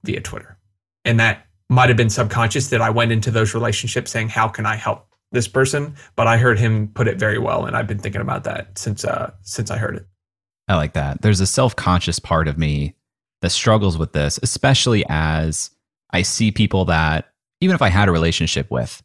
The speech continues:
Speaker 2: they get bigger and bigger, and I feel like, "Yeah, but am I gonna bug them if I text them?" You know, James Clear, great example of this.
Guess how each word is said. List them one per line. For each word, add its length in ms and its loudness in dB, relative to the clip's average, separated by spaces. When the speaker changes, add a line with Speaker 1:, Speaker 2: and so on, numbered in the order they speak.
Speaker 2:
they 100 2
get 300 0
bigger 260 4
and 120 4
bigger, 460 2
and 100 2
I 80 2
feel 160 0
like, 280 0
"Yeah, 200 -2
but 260 -2
am 80 2
I 60 4
gonna 120 2
bug 340 -4
them 300 -2
if 120 2
I 80 2
text 260 -4
them?" 300 -4
You 100 2
know, 320 -4
James 160 -2
Clear, 200 -4
great 360 -2
example 380 -2
of 80 -4
this. 360 -6